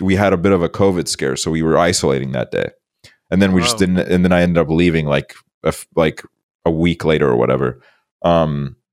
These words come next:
Speaker 2: So you would have
Speaker 1: but, like,
Speaker 2: gotten
Speaker 1: I,
Speaker 2: it?
Speaker 1: I, oh yeah, I definitely would have gotten it. I, I, I, I don't care. I don't really care that much. Like, I, I would get a, like, especially if it's, like, a s-, matching tattoo that, like,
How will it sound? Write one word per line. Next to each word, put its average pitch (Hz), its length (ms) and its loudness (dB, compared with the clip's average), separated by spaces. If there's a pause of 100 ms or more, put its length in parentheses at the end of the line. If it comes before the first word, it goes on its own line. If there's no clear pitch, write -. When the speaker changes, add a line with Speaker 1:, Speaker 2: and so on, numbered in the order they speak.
(140)
Speaker 2:
So - 120 -8
you 170 100 -4
would 151 120 0
have 107 60 4
Speaker 1:
but, 104 60 2
like, 120 80 2
Speaker 2:
gotten 131 140 -2
Speaker 1:
I, 185 40 -10
Speaker 2:
it? 208 100 -14 (480)
Speaker 1:
I, 117 120 2
oh 127 160 2
yeah, 107 260 4
I 120 100 4
definitely 160 260 0
would 120 80 2
have 87 100 -2
gotten 104 220 2
it. - 20 2
I, 90 100 4
I, 120 340 2 (200)
I, 101 100 4
I - 20 4
don't 127 180 0
care. 90 420 -2
I 101 80 0
don't 120 100 0
really 104 160 0
care 98 160 0
that 73 160 -2
much. - 320 -10
Like, 92 140 -2
I, 104 220 4
I 110 40 4
would 120 160 2
get 113 120 2
a, 92 240 0 (520)
like, 104 180 0
especially 180 460 0
if 175 60 4
it's, 143 80 -2
like, 143 80 2
a 110 120 4
s-, 95 140 -4
matching 104 380 0
tattoo 98 260 0
that, 92 140 0
like, 90 220 -2